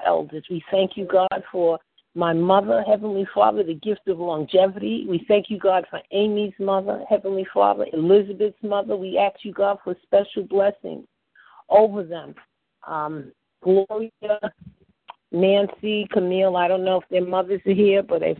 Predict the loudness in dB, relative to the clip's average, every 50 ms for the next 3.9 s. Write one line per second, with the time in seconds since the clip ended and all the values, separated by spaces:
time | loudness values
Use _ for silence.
0 | -6 _ -2 0 0 0 -2 -6 -6 -6 -6 -8 -10 -10 -8 -4 -4 -4 -4 -6
1 | -10 -16 -8 -6 -4 -4 -4 -4 -6 -10 -12 -6 -2 0 0 0 -2 _ -4 -4
2 | -4 -4 -6 -8 _ _ _ _ _ -2 2 2 4 4 2 0 -4 -6 -6 -6
3 | -6 -8 -10 _ _ _ _ _ _ _ _ 6 6 6 6 2 -4